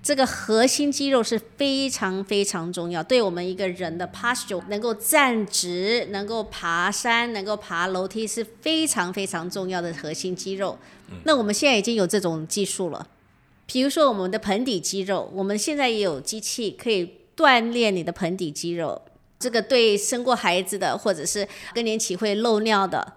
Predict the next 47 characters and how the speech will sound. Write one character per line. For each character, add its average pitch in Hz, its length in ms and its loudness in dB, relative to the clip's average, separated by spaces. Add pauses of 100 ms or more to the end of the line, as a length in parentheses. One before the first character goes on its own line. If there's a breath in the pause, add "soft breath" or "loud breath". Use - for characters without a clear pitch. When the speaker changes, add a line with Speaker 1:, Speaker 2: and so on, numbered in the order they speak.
(180)
Speaker 1:
它 247 120 -2
可 247 120 -2
以 202 60 2
锻 254 260 2
炼 240 60 -2
你 214 80 0
的 180 120 -2
盆 190 300 -4
底 180 160 -4
肌 180 220 -4
肉， 202 140 0
让 202 180 4
你 156 100 -2
很 254 240 2
简 214 220 2
单 202 120 4
的 202 100 2
坐 220 120 -2
在 208 120 0
这 196 60 -6
个 208 140 -2
椅 170 160 -6
子 180 160 -4
上 180 220 0 (180 loud breath)
二 277 140 6
十 233 140 0
八 208 200 4
分 214 200 -4
钟， 214 260 -2 (140)
它 240 120 -4
就 240 100 0
可 233 120 2
以 208 60 4
锻 247 200 4
炼 214 420 0 (120)
你 185 120 0
的 180 100 0
盆 190 200 -2
底 190 100 0
肌 196 180 -4
肉， 196 240 0
Speaker 2:
嗯。 196 100 -12
Speaker 1:
等 226 140 6
于 247 40 4
你 202 140 2
做 226 180 2
凯 156 280 -2